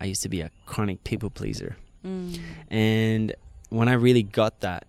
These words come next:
Speaker 1: and understanding about being a people pleaser doesn't really serve anybody, I really started to understand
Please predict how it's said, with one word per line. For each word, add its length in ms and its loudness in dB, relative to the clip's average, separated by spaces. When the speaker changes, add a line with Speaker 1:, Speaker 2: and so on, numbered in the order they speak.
Speaker 1:
and 480 -4
understanding 400 -2
about 220 -4
being 180 6
a 40 4
people 300 0
pleaser 380 -4
doesn't 340 -6
really 240 -2
serve 280 0
anybody, 520 -4
I 100 4
really 360 6
started 380 4
to 160 -4
understand 720 0